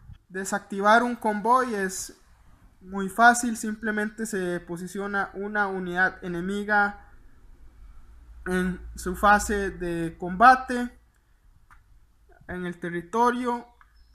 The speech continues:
y listo, desactivado. En este caso, los cinco dólares que se vienen desde el Imperio Británico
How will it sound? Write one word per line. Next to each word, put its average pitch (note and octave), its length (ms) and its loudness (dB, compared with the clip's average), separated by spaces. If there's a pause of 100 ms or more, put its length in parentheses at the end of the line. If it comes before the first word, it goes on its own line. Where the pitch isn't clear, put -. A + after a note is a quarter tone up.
(120)
y G#3+ 140 -6
listo, E3 360 -4 (1080)
desactivado. D#3+ 880 -4 (1200)
En E3+ 140 -8
este F#3+ 280 -8
caso, A#3+ 600 4 (520)
los F#3 360 -4
cinco A3 800 0
dólares G3+ 760 0 (1400)
que E3+ 840 -4 (160)
se E3 260 -8
vienen G#3 480 -4
desde E3 800 -6
el E3 100 -8
Imperio F#3+ 460 -6
Británico A3 1000 -2